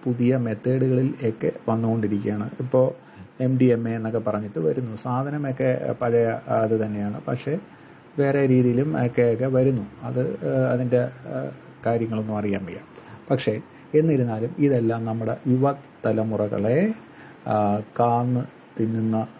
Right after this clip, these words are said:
ഒരു സാധനം എന്ന് പറയാതെ വയ്യ. അവരുടെ യുവത്വത്തെ നശിപ്പിക്കുന്ന, അല്ലെങ്കിൽ അവരുടെ ഭാവിയെ നശിപ്പിച്ച് അവരുടെ ഒരു രാക്ഷസന്മാരാക്കുന്നു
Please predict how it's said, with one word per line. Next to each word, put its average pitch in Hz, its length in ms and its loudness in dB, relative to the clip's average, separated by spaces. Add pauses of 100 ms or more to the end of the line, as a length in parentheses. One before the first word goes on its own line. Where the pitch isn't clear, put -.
(120)
ഒരു 107 200 -4 (200)
സാധനം 113 580 -4
എന്ന് 107 200 -6 (180)
പറയാതെ 107 400 0
വയ്യ. 117 360 0 (560)
അവരുടെ 131 500 4 (200)
യുവത്വത്തെ 131 920 2 (140)
നശിപ്പിക്കുന്ന, 117 880 -2 (120)
അല്ലെങ്കിൽ 113 300 0
അവരുടെ 113 460 2
ഭാവിയെ 127 420 4
നശിപ്പിച്ച് 113 760 -2 (500)
അവരുടെ 120 440 4
ഒരു 120 400 0
രാക്ഷസന്മാരാക്കുന്നു 113 1500 -4